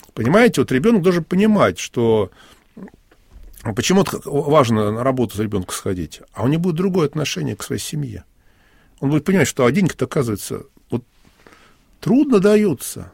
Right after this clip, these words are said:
И работу не найдёшь. Меня вот Василий вспомнил, хотел на это пойти работать. Пошла в одном месте, её обманули. Сам поработал, деньги, деньги заплатили. Там пошла в другую. Благо там у се-, у моей матушки была знакомая, она там пошла убираться в её, там,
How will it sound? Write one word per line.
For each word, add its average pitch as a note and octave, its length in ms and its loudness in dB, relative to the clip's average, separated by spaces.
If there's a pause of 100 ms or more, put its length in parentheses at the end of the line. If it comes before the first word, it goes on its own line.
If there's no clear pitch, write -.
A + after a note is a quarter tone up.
(180)
И A2+ 40 -4
работу A#2+ 360 0
не A#3+ 80 6
найдёшь. A3+ 340 4
Меня C#3 100 -2
вот A#2+ 60 -6
Василий C3+ 240 -4
вспомнил, G#2+ 300 -6
хотел C4 280 -2
на A3 60 2
это C#3 180 -2
пойти B2 240 -4
работать. G#2 520 -4 (360)
Пошла A3 240 2
в A3 40 8
одном C#3+ 240 6
месте, G#2 240 2
её G#3 80 6
обманули. F#2+ 480 -2 (180)
Сам B2+ 180 -8
поработал, D#3+ 420 0
деньги, G2+ 260 -2
деньги A2+ 240 -6
заплатили. F2+ 500 -10 (680)
Там - 80 -10
пошла C3 240 2
в G3+ 40 4
другую. D#3 260 2
Благо F3 260 4
там F#2+ 460 -2 (720)
у G#2+ 300 -10
се-, A2+ 240 -2
у A2+ 120 -2
моей A2 340 2 (460)
матушки - 380 -2
была G#2+ 220 2
знакомая, C3 480 2
она A#2+ 140 2
там A2 160 -2
пошла A#2+ 260 -2
убираться A2+ 480 0
в - 20 -2
её, G2+ 220 0
там, E2+ 420 -10